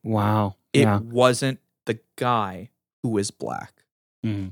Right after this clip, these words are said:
Speaker 2: And so the black man in the eighteen seventies who was riding this horse is not credited in anything being the first actor, um, horse tamer,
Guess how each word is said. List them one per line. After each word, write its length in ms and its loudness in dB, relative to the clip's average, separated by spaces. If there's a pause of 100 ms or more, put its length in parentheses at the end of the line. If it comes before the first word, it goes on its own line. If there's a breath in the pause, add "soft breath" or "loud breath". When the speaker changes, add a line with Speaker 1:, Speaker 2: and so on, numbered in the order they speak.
Speaker 2:
And 120 -8
so 100 -2
the 120 -6
black 460 0
man 360 -2
in 100 -4
the 140 -6
eighteen 320 -4
seventies 460 0
who 100 -10
was 120 -6
riding 300 0
this 140 -2
horse 400 4 (320 soft breath)
is 120 0
not 280 4
credited 480 2
in 160 -2 (100)
anything 580 0
being 260 -2
the 60 -2
first 420 -4 (280 soft breath)
actor, 640 0 (560)
um, 260 -4 (340)
horse 300 4
tamer, 560 -8